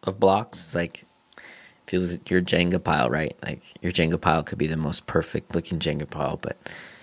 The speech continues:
it has, like, half the blocks missing, you know? One tap and it falls over, right? Like, but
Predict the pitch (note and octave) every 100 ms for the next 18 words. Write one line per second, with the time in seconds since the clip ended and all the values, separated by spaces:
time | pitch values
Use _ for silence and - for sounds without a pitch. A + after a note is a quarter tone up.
0 | - _ _ _ F2 E2 D#2 D#2+ - -
1 | _ - D#2+ C#2+ D#2+ E2+ - D#2+ E2 E2+
2 | - F2 F2 - - - _ _ _ _
3 | _ _ _ E2 D2+ C#2 A2+ - _ -
4 | F2+ E2 F#2 D2+ - D#2+ C#2+ C#2+ C2 -
5 | C2+ G#1+ G#1 C#2 C#2 - C2 - _ E2